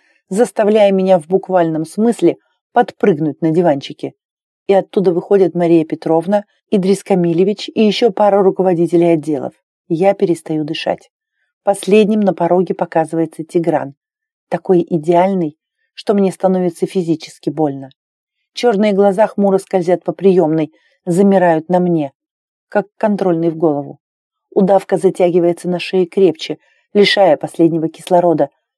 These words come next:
Мгновение, и он отворачивается. Я могу жадно вздохнуть. "Заходите, Анна Сергеевна", бросает Тигран, исчезая в кабинете, но не закрывая за собой дверь. Встаю, как во сне,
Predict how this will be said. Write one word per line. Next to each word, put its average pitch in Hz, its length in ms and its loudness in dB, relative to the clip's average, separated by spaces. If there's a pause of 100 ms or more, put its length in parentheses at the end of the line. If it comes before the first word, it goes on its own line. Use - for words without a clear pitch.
(120)
Мгновение, 175 800 2 (300)
и - 40 -8
он 175 100 -2
отворачивается. 156 840 -4 (380)
Я 180 160 0
могу 165 220 2
жадно 151 300 -2
вздохнуть. 147 580 -8 (640)
"Заходите, 147 600 0
Анна 127 200 -8
Сергеевна", 127 580 -10 (500)
бросает 196 520 0
Тигран, 180 440 0
исчезая 160 380 -2
в - 60 -14
кабинете, 180 580 0 (340)
но 202 100 0
не 196 160 4
закрывая 170 460 2
за 156 100 -4
собой 151 300 -4
дверь. 147 300 -4 (540)
Встаю, 208 420 2
как 190 200 -4
во 180 100 0
сне, 165 380 -6